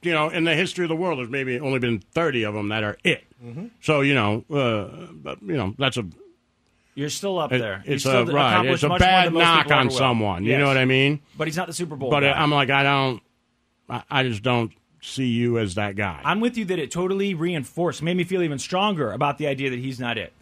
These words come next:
Speaker 1: Right.
Speaker 3: You'd already said that. When he, when they started having a good season, I asked you about it last
Speaker 1: Right.
Speaker 3: year. You're like, "Nah, that's Cousins." I'm like, "Eh, looks like he's playing pretty well." But seeing it behind the scenes, I'm like, "Okay, you know what? I don't think he's got what it takes." But also, I'm watching him, you know, backed up to these, uh, Patrick Mahomes highlights.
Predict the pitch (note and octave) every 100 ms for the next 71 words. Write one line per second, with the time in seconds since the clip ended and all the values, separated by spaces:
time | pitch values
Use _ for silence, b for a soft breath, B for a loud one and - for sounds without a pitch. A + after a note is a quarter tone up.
0 | b G#2 G2 G#3 D#4+ D4+ B3+ B3 G#3+ C3+
1 | G2 - F3 G#3 G#3 F#3+ G3+ G3+ C4 B3
2 | A3+ G3+ G3 F3+ G#3 G3+ F3+ E3+ F3+ F3
3 | D3+ D3+ C#3 D3 A#2+ A#2 C3+ B2 A2+ A#2
4 | A#2 G#2+ G2+ F#2+ G2+ F#2 - B2 F#2+ F#2+
5 | A#2+ E3 - F4+ D4+ - G#4+ B3+ - G#3
6 | F#3 F3 E3 - B B D3 B3 C#4+ G#3
7 | G#3 F#3+ E3+ F#3 E3 C#3+ B2 C3+ B2+ B2
8 | A2+ G2 - _ _ _ D3 D3+ D#3 D3
9 | D#3 C#3 - A#2 G#2 G#2+ A2+ A2 A#2+ G#2+
10 | C3 A#2 C#3 F3 B3+ B3 F3 D3 D3+ D3+
11 | G3+ B3+ G3 D#3+ C#3+ C3+ - b b b
12 | E3+ D#3 C#3+ - C3+ F#3 G3+ G#3 G3+ G3
13 | E3 D#3+ D3 - - _ - D3+ C#3+ E3
14 | _ _ - G#3+ G#3+ E3 E3 F3+ D4 D4
15 | D3+ A#2+ G#2+ G#2 -